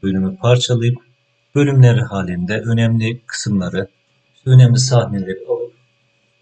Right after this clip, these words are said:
yayınlıyor. Örnek bir bölümde işte on on beş tane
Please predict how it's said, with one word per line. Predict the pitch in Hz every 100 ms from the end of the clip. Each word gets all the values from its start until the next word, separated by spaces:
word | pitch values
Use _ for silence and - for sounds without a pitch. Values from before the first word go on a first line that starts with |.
| _ -
yayınlıyor. | 131 131 - 92 110 - - - _ _ _ _ _ -
Örnek | 135 127 127
bir | 127 123
bölümde | 120 113 113
işte | 113 - 117 117 120
on | 127 131
on | 123 123
beş | 117 -
tane | 110 107 107